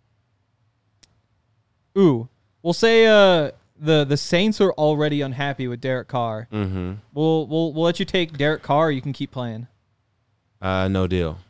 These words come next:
Speaker 1: No deal. No deal. Okay, you get to open four more cases.
Speaker 2: Four more.
Speaker 1: Yep.
Speaker 2: Okay, I've seen two people say eleven. I'm gonna go eleven.
Speaker 1: Okay, eleven.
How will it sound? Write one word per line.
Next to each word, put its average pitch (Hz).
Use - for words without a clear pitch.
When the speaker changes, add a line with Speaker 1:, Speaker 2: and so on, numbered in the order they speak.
Speaker 1:
No 139
deal. 139
No 135
deal. 139
Okay, 139
you 135
get 139
to 143
open 139
four 143
more 135
cases. 120
Speaker 2:
Four 113
more. 90
Speaker 1:
Yep. 127
Speaker 2:
Okay, 104
I've 95
seen 107
two 117
people 104
say 101
eleven. 90
I'm 85
gonna 87
go 85
eleven. 85
Speaker 1:
Okay, 131
eleven. 127